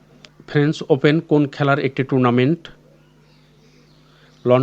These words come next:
টেনিস। ফ্রেঞ্চ ওপেন লন টেনিস খেলার একটি টুর্নামেন্ট। নাইখংছড়ি সীমান্ত কোন জেলায় অবস্থিত? বান্দরবান।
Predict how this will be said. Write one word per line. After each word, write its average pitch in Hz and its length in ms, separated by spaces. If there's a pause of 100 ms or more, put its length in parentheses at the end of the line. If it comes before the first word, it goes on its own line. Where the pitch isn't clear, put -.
(120)
টেনিস। 156 300 (500)
ফ্রেঞ্চ 135 240 (160)
ওপেন 139 240 (280)
লন 135 120 (100)
টেনিস 156 240 (100)
খেলার 127 280
একটি 123 220
টুর্নামেন্ট। 131 520 (1400)
নাইখংছড়ি 147 760
সীমান্ত 131 300 (200)
কোন 135 200
জেলায় 120 220
অবস্থিত? 127 320 (2000)
বান্দরবান। 120 520